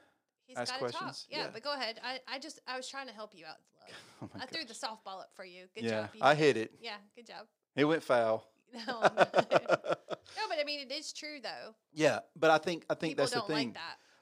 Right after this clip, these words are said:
Speaker 2: Yeah, people don't like me saying,
Speaker 1: Mm-hmm.
Speaker 2: like, "I don't know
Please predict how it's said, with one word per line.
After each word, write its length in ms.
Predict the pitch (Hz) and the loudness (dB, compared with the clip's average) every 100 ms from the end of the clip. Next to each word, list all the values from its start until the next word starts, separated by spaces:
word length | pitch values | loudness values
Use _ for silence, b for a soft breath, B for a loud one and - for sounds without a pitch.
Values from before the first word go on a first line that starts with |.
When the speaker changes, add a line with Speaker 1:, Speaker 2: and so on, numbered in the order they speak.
| _ _ | _ _
Speaker 2:
Yeah, 220 | 185 143 | 6 6
people 340 | 151 165 185 | 6 0 4
don't 200 | 202 185 | 6 6
like 200 | 156 156 | 6 4
me 100 | 156 139 | 2 -2
saying, 300 | - 135 127 | 0 0 0
Speaker 1:
Mm-hmm. 60 | |
Speaker 2:
like, 260 | 120 117 113 _ _ _ | 0 0 0 _ _ _
"I 160 | - 135 | 4 4
don't 300 | 135 202 165 | 6 2 0
know 480 | 131 117 110 131 | 2 4 4 2